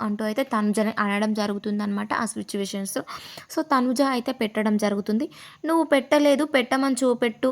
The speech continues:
అని అన్నావు, అక్కడ పెట్టేసింది తనుజ అంటూ అయితే నాగార్జున చెప్పడం జరుగుతుందని చెప్పుకోవచ్చు అనమాట.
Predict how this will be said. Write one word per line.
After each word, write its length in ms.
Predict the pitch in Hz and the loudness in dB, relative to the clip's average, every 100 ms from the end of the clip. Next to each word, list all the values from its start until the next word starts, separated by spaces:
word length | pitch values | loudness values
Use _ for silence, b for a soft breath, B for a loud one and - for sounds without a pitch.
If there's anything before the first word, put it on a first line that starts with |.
| - | 0
అని 120 | 226 | 0
అన్నావు, 380 | 220 220 269 330 | 0 0 -2 -4
అక్కడ 220 | - 233 233 | -6 -4 -2
పెట్టేసింది 680 | 233 220 - 220 226 214 | -2 -2 0 0 0 -4
తనుజ 400 | 247 214 202 202 220 | -2 -4 -2 -2 -4
అంటూ 280 | 214 202 202 | -4 -4 -2
అయితే 240 | 196 233 381 B B B - | -4 -4 -8 B B B -4
నాగార్జున 580 | 214 214 214 202 208 254 | -2 0 -2 -2 -2 -2
చెప్పడం 440 | 220 - 208 214 | -4 -4 -2 0
జరుగుతుందని 600 | 208 202 202 196 196 208 | 0 -2 -4 -4 -4 -4
చెప్పుకోవచ్చు 580 | 233 202 220 202 196 - | -4 -6 -6 -6 -6 -4
అనమాట. 280 | 202 196 196 | -4 -6 -6